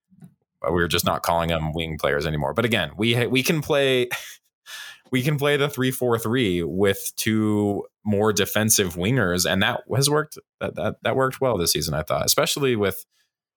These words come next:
uh, how Andrew Brody's been playing as of late. That might be something that we could do, but, um, yeah, I'm, I'm,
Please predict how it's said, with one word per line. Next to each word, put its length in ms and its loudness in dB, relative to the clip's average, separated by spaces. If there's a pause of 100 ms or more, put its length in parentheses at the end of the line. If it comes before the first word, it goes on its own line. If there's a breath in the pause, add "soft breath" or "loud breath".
(120)
uh, 480 0 (160)
how 180 0
Andrew 280 0
Brody's 300 0
been 120 -6
playing 300 -4
as 160 -6
of 100 -6
late. 160 -4
That 140 -2
might 180 -2
be 240 -10
something 400 -2
that 200 2
we 120 0
could 160 -2
do, 320 0
but, 240 -4 (680)
um, 480 -2 (500)
yeah, 280 0
I'm, 140 -2
I'm, 220 0